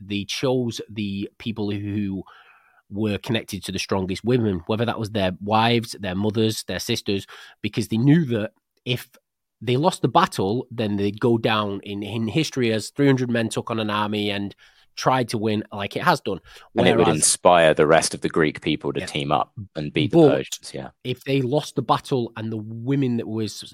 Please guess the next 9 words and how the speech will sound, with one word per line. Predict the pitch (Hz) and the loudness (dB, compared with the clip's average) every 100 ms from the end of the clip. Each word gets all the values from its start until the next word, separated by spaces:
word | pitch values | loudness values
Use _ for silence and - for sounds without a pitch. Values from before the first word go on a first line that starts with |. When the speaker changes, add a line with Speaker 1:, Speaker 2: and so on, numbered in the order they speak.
| 110 | -6
Speaker 1:
behind | 113 107 123 135 131 120 | -2 0 0 0 2 0
them | 110 - _ _ | -2 -6 _ _
were | 107 104 156 | -6 -2 -2
weak, | 170 143 - _ - _ _ _ | -2 -6 -12 _ -20 _ _ _
then | 107 104 110 | -10 -4 -2
the | 107 | -4
Speaker 2:
Mm-hmm. | |
Speaker 1:
whole | - 123 110 107 - | -4 -4 -4 -6 -6
of, | 104 98 92 101 | -4 -4 -6 -10